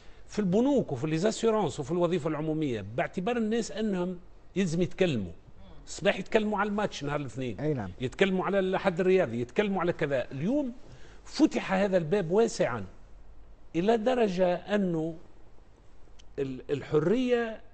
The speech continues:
Speaker 1: تلامس الفوضى، مش
Speaker 2: مم.
Speaker 1: منظمة وما عندناش ما نعملوا بها. احنا كنقولوا الديمقراطية،
Speaker 2: تخمة معناها ثم
Speaker 1: نحن كنقولوا
Speaker 2: أي.
Speaker 1: الديمقراطية،
Speaker 2: أي.
Speaker 1: ننساو ديما أنه ثم اسمه النظام الديمقراطي.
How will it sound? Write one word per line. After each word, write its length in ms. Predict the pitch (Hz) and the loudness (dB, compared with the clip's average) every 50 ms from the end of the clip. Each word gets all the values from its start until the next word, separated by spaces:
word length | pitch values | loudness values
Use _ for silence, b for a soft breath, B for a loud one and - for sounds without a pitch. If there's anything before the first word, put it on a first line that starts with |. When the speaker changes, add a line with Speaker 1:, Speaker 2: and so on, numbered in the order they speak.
| - - - | -14 -4 0
Speaker 1:
تلامس 440 | 175 185 202 233 226 220 175 - | 4 6 6 6 6 4 0 0
الفوضى، 540 | 208 190 - - 202 190 156 113 98 95 92 - - | -2 -2 0 0 0 0 0 -2 -4 -8 -10 -8 -4
مش 220 | 165 185 139 - | -2 -2 0 0
Speaker 2:
مم. 60 | 180 | 0
Speaker 1:
منظمة 520 | 180 190 208 220 202 190 202 208 208 208 - - | 0 0 0 0 -2 -2 -2 -4 -4 -4 -6 -6
وما 160 | 160 165 165 | -4 -4 -2
عندناش 300 | 175 190 190 175 - - | -2 -2 -2 -2 -4 -4
ما 60 | 165 | -4
نعملوا 260 | 165 160 151 143 147 | -2 -2 -2 -2 -2
بها. 180 | 131 135 127 120 | -2 -2 -2 -2
احنا 180 | - 131 160 | -2 -2 -2
كنقولوا 400 | 165 - 190 165 - 220 226 196 | -2 -2 -4 -2 0 2 2 2
الديمقراطية، 480 | 175 151 156 165 165 - - 143 143 220 | 2 2 2 0 2 2 4 6 6 8
Speaker 2:
تخمة 120 | 240 247 | 8 6
معناها 360 | 240 220 202 196 220 220 214 214 | 6 4 4 2 2 2 2 2
ثم 140 | - 214 | 2 2
Speaker 1:
نحن 200 | 208 196 190 202 | 4 4 6 6
كنقولوا 400 | 196 196 190 185 - - 262 233 | 6 6 4 4 4 4 2 4
Speaker 2:
أي. 40 | 175 | 4
Speaker 1:
الديمقراطية، 760 | 151 180 175 175 156 - 165 165 - - 165 151 123 107 101 | 4 4 4 4 4 4 4 4 4 4 4 2 2 2 -2
Speaker 2:
أي. 80 | - - | -4 -2
Speaker 1:
ننساو 400 | - 147 156 156 - - 233 214 | -2 0 0 2 4 6 6 6
ديما 360 | 180 151 190 226 208 - - 180 | 6 4 2 0 0 -2 -2 -2
أنه 160 | 180 175 156 | -2 -2 0
ثم 220 | - 175 160 160 | 0 -2 -2 -2
اسمه 380 | 156 - 165 - - 143 139 - - | -2 -4 -4 -4 -4 -4 -6 -4 -4
النظام 580 | 135 131 131 131 131 123 131 180 220 240 196 143 | -2 -2 0 0 0 0 0 0 0 0 0 0
الديمقراطي. 720 | 110 85 82 101 98 90 - - 92 90 78 - - - | -2 -2 -2 -2 -2 -4 -4 -4 -4 -4 -4 -6 -10 -16